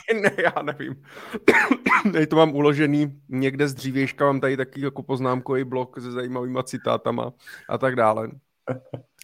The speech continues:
A tak to se mně, to se mně líbilo, protože jsem hodně přednášel o rozpočtu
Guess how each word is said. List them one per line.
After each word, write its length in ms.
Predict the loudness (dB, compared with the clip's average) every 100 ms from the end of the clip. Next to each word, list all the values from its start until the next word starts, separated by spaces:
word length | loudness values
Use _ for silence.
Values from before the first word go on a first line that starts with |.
| -4
A 260 | 0 0 0
tak 160 | -2
to 100 | -2
se 120 | 0
mně, 220 | 2 2 2
to 120 | 0
se 100 | 0
mně 120 | 2
líbilo, 300 | 2 2 0
protože 220 | 0 -6
jsem 140 | -4 -4
hodně 300 | -2 -2 -4
přednášel 580 | -6 -2 -2 -2 -2
o 60 | -2
rozpočtu 640 | -2 -4 -6 -6 -10 -12